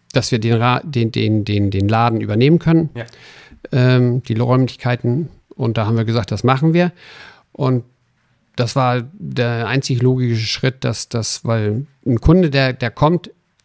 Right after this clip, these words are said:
Speaker 1: weiß, ob er ein E-Bike oder ein normales haben will.
Speaker 2: Das
Speaker 1: Und
Speaker 2: weiß er
Speaker 1: dann
Speaker 2: meistens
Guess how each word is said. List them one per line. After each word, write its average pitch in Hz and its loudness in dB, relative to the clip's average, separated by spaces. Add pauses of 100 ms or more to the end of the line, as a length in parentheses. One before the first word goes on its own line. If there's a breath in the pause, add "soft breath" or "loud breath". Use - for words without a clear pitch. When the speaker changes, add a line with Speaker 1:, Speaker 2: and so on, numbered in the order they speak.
(200)
Speaker 1:
weiß, 123 -4
ob 127 -8
er 117 -4
ein 117 -4
E-Bike 139 -2
oder 120 -2
ein 120 2
normales 107 -2
haben 87 -8
will. - -14 (340 loud breath)
Speaker 2:
Das 110 -14
Speaker 1:
Und - -14
Speaker 2:
weiß 117 -2
er 131 2
Speaker 1:
dann 135 2
Speaker 2:
meistens 110 -4